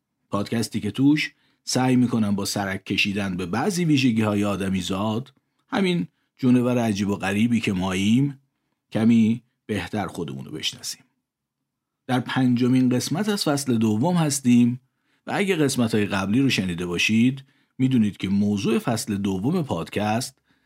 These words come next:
تمایلات و رفتارهای آدمیزاده. راستش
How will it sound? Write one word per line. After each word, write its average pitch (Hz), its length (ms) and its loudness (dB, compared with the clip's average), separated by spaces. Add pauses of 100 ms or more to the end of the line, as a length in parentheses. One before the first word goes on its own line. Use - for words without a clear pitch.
(220)
تمایلات 107 840 0
و 117 60 -2
رفتارهای 101 800 -4
آدمیزاده. 80 800 -8 (460)
راستش 120 460 -2